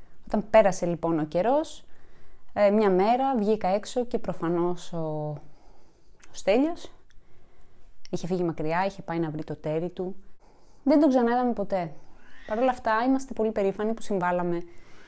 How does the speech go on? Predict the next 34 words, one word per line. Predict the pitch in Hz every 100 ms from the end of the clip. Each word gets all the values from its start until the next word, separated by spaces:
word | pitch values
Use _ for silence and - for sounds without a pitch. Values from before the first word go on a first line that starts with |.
| - -
στη | - - 185 175 170 170 165 165 165 165 165 165 165 165 160 - - - - - _ - - - 180
ζωή | 175 180 185
αυτού | 180 -
του | 180
Ακρίδα. | 165 170 160 165 220 277 - - - - -
Καταφέραμε | 180 170 190 196
να |
το | 196
κρατήσουμε | 185 175 202
ζωντανό | 190 185 165 165 196
μέχρι | 220 208 202
να | 185
κάνει | 180 196
τα | 190
παιδάκια | 160 151 156 180
του. | - 285 285 - - - - - - - - - -
Ε, | 196 196 196 190
ελπίζω | 190 277 302
να | 277
πέρασε | 262 262 -
καλά | 226 226 220
μαζί | 175 151
μας. | 160 175 277 -
Εμείς | 202 226
πέρασαμε | - 320 277
πάρα | 269 285
πολύ | 214 156
ωραία. | 151 143 143 151 185 - - - - - - -
Ε, | 185 185
δεν | 233
φανταζόμουν | 247 226 240 254
ποτέ | 233 196
ότι | 226 -
θα | - 190 185 175 170